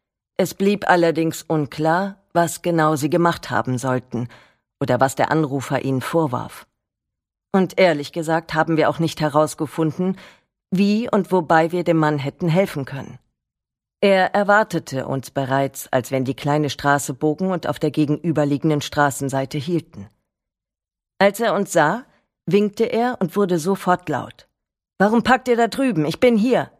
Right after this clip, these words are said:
Kommt endlich her!" Der Mann war zweifelsfrei sehr aufgebracht. Und es dauerte nicht lange, bis meine Kollegin und ich feststellten, dass er nicht etwa wütend war, weil ihm Schlimmes widerfahren wäre,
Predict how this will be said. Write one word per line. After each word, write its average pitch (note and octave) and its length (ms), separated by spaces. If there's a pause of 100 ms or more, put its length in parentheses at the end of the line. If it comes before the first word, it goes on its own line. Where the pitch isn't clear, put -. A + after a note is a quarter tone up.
(160)
Kommt B3+ 220
endlich A#3 360
her!" G3+ 320 (1040)
Der G#3+ 160
Mann G#3+ 340
war F#3+ 180
zweifelsfrei G3 760
sehr F#3+ 240
aufgebracht. C3 680 (760)
Und F#3 120
es G3+ 100
dauerte B3+ 400
nicht E3+ 240
lange, D#3+ 280
bis F#3 200
meine C#3+ 220
Kollegin E3 560
und - 140
ich D#3+ 200
feststellten, E3+ 920 (380)
dass F3 160
er E3+ 60
nicht D#3+ 200
etwa C3 340
wütend F#3+ 400
war, C3 300 (240)
weil B2 140
ihm C3 140
Schlimmes E3+ 440
widerfahren D3 600
wäre, C#3 400